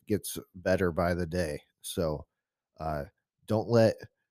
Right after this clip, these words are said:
thinking, "Oh, I don't know anything," or "I don't know enough," or "I don't think it's important," or "It's gonna be too hard." It's no, it's basic stuff that every,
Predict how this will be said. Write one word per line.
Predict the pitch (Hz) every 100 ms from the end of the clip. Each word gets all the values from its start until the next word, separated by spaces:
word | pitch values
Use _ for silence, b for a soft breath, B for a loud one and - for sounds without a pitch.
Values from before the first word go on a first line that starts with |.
| _ _ _ _ _ _ _ _ -
thinking, | 107 95 95 87
"Oh, | 69 85
I | 80 85
don't | 80
know | 87 87
anything," | 85 - 90 85 80
or | 76
"I | 85
don't | -
know | 87 87
enough," | 82 80 -
or | 73 76
"I |
don't | 80 -
think | 85 85
it's | 80
important," | 73 - 92 78 87 80
or | 67 67
"It's | -
gonna | 98 90
be | 87 85
too | - 87
hard." | 87 87 85
It's | 90 - -
no, | 107 107 104 95 _ _ _ _ _ -
it's | 92 - - _ 90
basic | 92 95 - 80 - - _ _ -
stuff | - - - 60 - - - -
that | 80 64 -
every, | 87 82 85